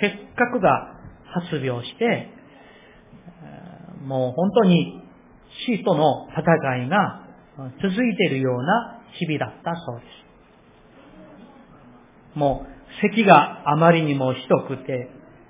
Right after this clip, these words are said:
また眠れない日々が続いていたり、学校にも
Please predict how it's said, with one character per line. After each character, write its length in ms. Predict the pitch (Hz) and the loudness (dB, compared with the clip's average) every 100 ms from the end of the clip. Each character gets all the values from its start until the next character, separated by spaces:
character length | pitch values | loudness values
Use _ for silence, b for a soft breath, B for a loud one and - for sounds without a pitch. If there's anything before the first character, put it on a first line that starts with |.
| - - - - - - 135 | -20 -20 -20 -20 -18 -16 -14
ま 100 | 120 | -4
た 300 | 123 120 123 - - | -4 -4 -8 -18 -6
眠 260 | 143 160 160 | 2 4 6
れ 120 | 156 | 4
な 140 | 139 127 | 4 0
い 60 | |
日 140 | 127 180 | -2 -2
々 120 | 151 | 0
が 280 | 131 123 127 | -2 -4 -6
続 240 | 180 160 135 | -6 -4 -6
い 80 | 123 | -6
て 140 | 123 | -10
い 60 | 113 | -8
た 120 | 123 | -6
り、 320 | 131 262 277 - - - - - - - - _ _ - _ _ - - - _ _ 147 | -6 -6 -8 -20 -20 -20 -20 -20 -20 -20 -20 _ _ -20 _ _ -20 -20 -20 _ _ 2
学 240 | 170 175 | 4 4
校 120 | 220 | 4
に 120 | 190 180 | 6 8
も 440 | 165 135 - - | 6 4 -2 -16